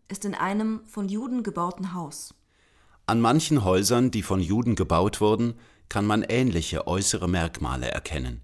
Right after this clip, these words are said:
Speaker 2: Die zwei kleinen Fenster im Giebel symbolisieren die beiden Gesetzestafeln, die zehn Gebote. Die fünf Fenster im ersten Stock erinnern an die fünf Bücher Moses.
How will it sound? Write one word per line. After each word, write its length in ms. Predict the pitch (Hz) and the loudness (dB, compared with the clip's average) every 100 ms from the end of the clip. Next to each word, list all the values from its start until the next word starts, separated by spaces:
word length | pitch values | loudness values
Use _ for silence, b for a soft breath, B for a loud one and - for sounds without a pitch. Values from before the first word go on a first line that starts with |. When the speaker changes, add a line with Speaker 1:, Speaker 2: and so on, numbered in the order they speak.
| - _ _ _ _ - | -18 _ _ _ _ -12
Speaker 2:
Die 120 | 95 | -6
zwei 240 | - 113 127 | -2 0 0
kleinen 400 | - 123 127 117 | 0 2 2 2
Fenster 480 | 139 131 - 139 | 2 0 0 0
im 180 | - 101 | 0 0
Giebel 500 | - 147 - 95 139 B B B B | -2 -4 0 0 0 B B B B
symbolisieren 1000 | - 95 127 131 123 117 127 147 151 135 | -6 0 2 4 4 2 2 2 2 0
die 100 | 113 | 0
beiden 360 | 95 98 107 120 | 0 0 2 0
Gesetzestafeln, 1120 | 117 123 123 - 82 - 60 62 - 58 57 - - _ _ _ | 2 0 0 -2 -4 -6 -8 -8 -8 -10 -12 -16 -20 _ _ _
die 120 | 98 101 | -6 0
zehn 260 | 131 120 | 2 2
Gebote. 640 | 113 95 107 87 - 67 - _ _ _ _ _ _ _ _ _ - | 0 0 2 0 -2 -10 -14 _ _ _ _ _ _ _ _ _ -6
Die 60 | |
fünf 300 | 107 147 151 | 0 2 2
Fenster 460 | - 117 127 - 113 | 2 2 2 0 0
im 120 | 98 | 2
ersten 440 | - 98 101 - | 0 0 -2 -4
Stock 420 | 113 - - 123 - B B B B | -4 -2 -4 -4 -10 B B B B
erinnern 460 | 110 110 127 127 | 0 2 2 2
an 160 | - 110 | 0 -2
die 80 | 104 | 0
fünf 340 | - 113 - | 0 0 0
Bücher 380 | - 98 - 104 | 0 0 2 0
Moses. 720 | 101 80 69 69 67 - - | 2 0 -2 -4 -4 -4 -8